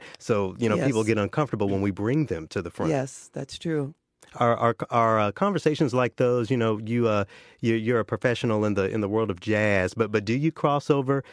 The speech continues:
Speaker 1: into classical very often when it comes to, to many conversations at all?
Speaker 2: Only when I feel comfortable with the information that I'm sharing, that I know I am not speaking, uh, out of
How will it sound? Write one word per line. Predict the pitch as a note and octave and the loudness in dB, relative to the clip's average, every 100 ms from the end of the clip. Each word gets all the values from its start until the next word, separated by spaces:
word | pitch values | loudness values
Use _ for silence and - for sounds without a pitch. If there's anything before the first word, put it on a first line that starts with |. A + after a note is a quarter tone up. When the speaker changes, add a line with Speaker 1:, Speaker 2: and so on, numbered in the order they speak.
| - | -8
Speaker 1:
into | D3 B2+ | -4 -4
classical | A2+ C3 C3 C#3 C#3+ C3+ | -2 0 0 0 -2 0
very | A#2+ C3 B2 | 0 0 2
often | B2 B2 B2+ | 0 0 0
when | A2 | 0
it | |
comes | - A#2 G#2+ | 0 -2 0
to, | A#2 A2+ A2+ _ | 0 0 -4 _
to | B2 A2 G2+ B1+ | -2 -2 -4 -12
many | G#2 G#2 A2+ B2 A#2+ | -2 -2 0 -2 -4
conversations | B2 A#2 A2+ B2 A2+ A#2 A2+ | -2 -2 0 -2 -2 -2 0
at | |
all? | G#2 A2 - _ _ - | 0 -2 -6 _ _ -6
Speaker 2:
Only | E3+ G3 G#3+ G#3+ | 0 2 2 0
when | G3+ F#3+ F3+ | 2 0 0
I | F3 | -2
feel | - F3+ E3+ | -2 -2 -2
comfortable | - F3 E3+ E3+ D#3+ D#3 | -2 -6 -4 -4 0 0
with | D3+ D#3+ | 0 -2
the | D3+ D3+ | -4 -4
information | D3 D3+ D3 D3 - D3 | -4 -4 -4 -4 -6 -4
that | C#3+ | -2
I'm | C#3+ C3+ | -2 -4
sharing, | - D#3 C#3+ C#3+ C#3+ | -4 -4 -2 -2 -2
that | C#3+ C#3 - - | -2 -2 -2 -2
I | D3 C#3+ | -2 0
know | D3 D3 C#3+ C#3+ - | -2 0 0 -2 -4
I | C#3+ C#3 | -4 -2
am | C#3 | -2
not | C#3+ C3+ | -4 -6
speaking, | - - D3+ C#3+ D3 C#3+ C#3+ - _ _ _ _ - | -10 -8 -8 -6 -4 -2 -4 -10 _ _ _ _ -16
uh, | - - _ - | -14 -14 _ -4
out | D3 D#3 | 0 2
of | D3 C#3+ C#3+ - | 2 0 -2 -8